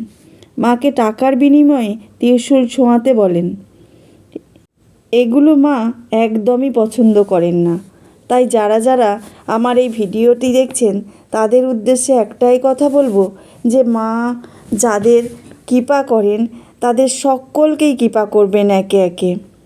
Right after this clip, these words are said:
কেউ বা আগে কেউ বা পরে। যদি মায়ের কৃপা পেতে চান তাহলে এই ভুলগুলি করবেন না। আরও কিছু কথা আপনাদের জানাবো, তার আগে যারা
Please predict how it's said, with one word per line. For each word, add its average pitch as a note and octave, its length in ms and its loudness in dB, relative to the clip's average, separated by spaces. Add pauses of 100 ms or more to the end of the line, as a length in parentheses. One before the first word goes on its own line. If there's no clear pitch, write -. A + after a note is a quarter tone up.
(340)
কেউ A#3 220 2
বা A#3 260 0
আগে A#3+ 340 0 (280)
কেউ B3+ 200 2
বা A3+ 140 0
পরে। F3+ 440 -2 (960)
যদি C4+ 280 2
মায়ের B3+ 320 0
কৃপা B3 340 0
পেতে D4+ 340 0
চান A#3 380 0
তাহলে A#3+ 400 0
এই B3+ 100 0
ভুলগুলি A#3 520 0
করবেন F#3 420 0
না। F3+ 260 0 (420)
আরও A#3+ 260 0
কিছু D#4 300 0
কথা D4+ 520 0 (180)
আপনাদের B3 520 2
জানাবো, G#3+ 580 0 (300)
তার A#3+ 220 0
আগে B3 240 2
যারা A#3 500 0